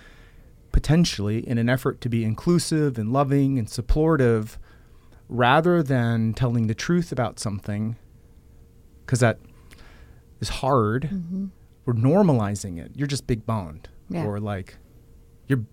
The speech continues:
Speaker 1: you're beautiful the way you are."
Speaker 2: Mm-hmm.
Speaker 1: And this really isn't a question about beauty. It's not a question of worth or value. This is a question of all progress begins with telling the truth.
Speaker 2: <laughs> Yeah.
Speaker 1: And we're not being truthful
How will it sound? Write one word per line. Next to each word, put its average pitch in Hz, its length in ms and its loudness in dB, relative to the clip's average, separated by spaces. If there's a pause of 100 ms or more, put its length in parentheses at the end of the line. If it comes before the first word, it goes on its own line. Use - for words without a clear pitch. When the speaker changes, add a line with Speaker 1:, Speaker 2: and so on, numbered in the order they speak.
(100)
Speaker 1:
you're 135 100 -4
beautiful 147 400 0
the 120 80 -4
way 120 140 0
you 107 200 -4
are." 98 380 -8
Speaker 2:
Mm-hmm. 170 320 -8 (300)
Speaker 1:
And 156 100 -4
this 170 140 -6
really 226 260 -2
isn't 196 220 0
a 139 40 -2
question 202 460 -2
about 101 260 -6
beauty. 165 360 2
It's 139 140 -4
not 143 180 -2
a - 20 -4
question - 380 -6
of 101 100 -6
worth 120 340 -4
or 101 80 -6
value. 131 520 2
This 131 160 -4
is 127 160 -6
a - 20 -8
question 123 460 -4
of 101 180 -6 (1400)
all 120 180 6
progress 117 560 4
begins 110 360 -4
with 104 100 -6
telling 107 280 0
the 98 60 -6
truth. 156 640 -2 (160)
Speaker 2:
<laughs> - 160 -8
Yeah. 156 220 -6 (100)
Speaker 1:
And 123 220 2
we're 127 80 6
not 147 180 2
being 117 180 2
truthful 160 840 4